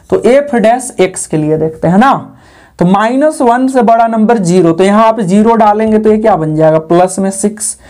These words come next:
या ज़ीरो से बड़ा वन, तब पर भी प्लस, तो ये प्लस हो गया। क्या हो गया? प्लस हो गया। आ, क्या पूछ रहा है? मैक्सिमम पूछ रहा है यार यहाँ पे, मैक्सिमम वैल्यू क्या होगा?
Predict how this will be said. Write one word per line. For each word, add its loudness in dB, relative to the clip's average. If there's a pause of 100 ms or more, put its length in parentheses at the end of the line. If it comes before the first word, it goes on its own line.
(220)
या 4
ज़ीरो 0
से 0
बड़ा 4
वन, -4
तब -4
पर 0
भी -2
प्लस, -2
तो -2
ये 2
प्लस 0
हो -2
गया। -4 (520)
क्या 4
हो 0
गया? 0 (300)
प्लस 2
हो 2
गया। 0
आ, -8 (1080)
क्या 0
पूछ -4
रहा 2
है? 0
मैक्सिमम 0
पूछ -2
रहा 2
है 4
यार 0
यहाँ 0
पे, -2 (2000)
मैक्सिमम 0
वैल्यू 0
क्या 0
होगा? -6